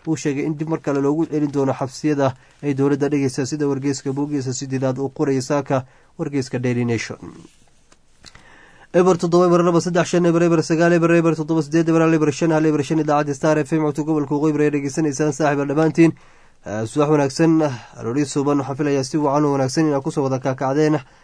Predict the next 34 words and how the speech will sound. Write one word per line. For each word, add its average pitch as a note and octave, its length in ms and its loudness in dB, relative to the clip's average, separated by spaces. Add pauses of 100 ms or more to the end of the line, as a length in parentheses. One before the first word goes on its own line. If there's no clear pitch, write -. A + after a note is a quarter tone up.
(240)
Xaaladaha D3+ 380 0
iyo C#3+ 120 -2
jawiga D3 380 -2 (120)
inay D3 220 0
markaasi C#3+ 400 -4
sidoo D3+ 200 -2
kale C#3+ 160 -6
aad D#3 180 -2
u D#3 60 -2
degan D3 320 0
yihiin, D3+ 140 0
dhegeysta. D3 380 -4
Waa E3 200 0
sidee D#3 240 -4
deegaankaada? C#3+ 720 0 (320)
Maxaa D#3+ 200 2
laga D#3 200 0
hadalayaa? C#3+ 400 0
Maxaa D#3+ 260 0
ka - 120 -4
cusub? A#2+ 280 -10 (420)
Maxaa C#3 400 0 (440)
inta C#3+ 260 -4
badan, C3+ 320 -2 (340)
eh, A#2 80 -10
aad D#3 280 -2 (320)
isla F3 260 -4
dhex F3 140 -2
maraysaan E3+ 720 0 (160)
oo D#3+ 340 0 (100)
deegaanadiina, E3 640 0
tuulooyinka E3 580 -2
iyo D#3 120 -2
xaafadaha D#3 640 0